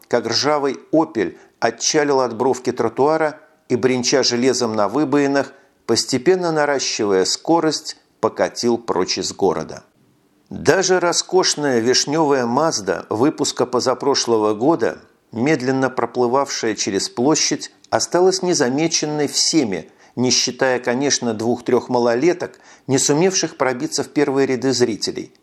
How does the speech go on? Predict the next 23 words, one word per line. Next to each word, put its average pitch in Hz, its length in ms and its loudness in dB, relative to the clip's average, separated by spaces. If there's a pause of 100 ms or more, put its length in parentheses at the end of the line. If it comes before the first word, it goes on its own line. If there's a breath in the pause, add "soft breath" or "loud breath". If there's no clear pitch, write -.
(300)
и 123 100 2
потому 127 380 0
от 120 160 -2
нечего 120 400 0
делать, 127 460 0 (180 loud breath)
глазевших 117 640 -2
по - 80 -8
сторонам. 98 640 -4 (800)
"Грамотно", 123 1120 0 (560)
сказал 117 500 0
Заслонову 117 640 0
Серый, 131 540 0 (100)
когда 107 320 -2
автомобиль, 117 560 -2
миновав 113 480 0
скопище - 580 -2
любопытных, 113 800 -2 (120)
выехал 104 480 0
с - 100 -4
площади. 87 600 -2 (760)
"Полагаю, 107 800 2
государи 165 640 2
мои", 165 440 2